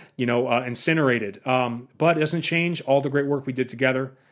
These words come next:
and the fact that people found me through that and continue to work with me or, or follow my work because,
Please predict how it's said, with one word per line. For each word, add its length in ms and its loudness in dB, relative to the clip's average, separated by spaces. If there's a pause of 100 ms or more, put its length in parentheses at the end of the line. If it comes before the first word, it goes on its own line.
(240)
and 120 -4
the 40 -4
fact 360 0
that 200 -2
people 520 -4 (360)
found 300 -2
me 120 -2
through 240 -4
that 180 2
and 100 -4
continue 320 -6
to 220 -4 (340)
work 380 -2
with 160 -2
me 380 -4
or, 100 -6
or 300 -8 (100)
follow 340 0
my 160 0
work 320 -2
because, 540 -4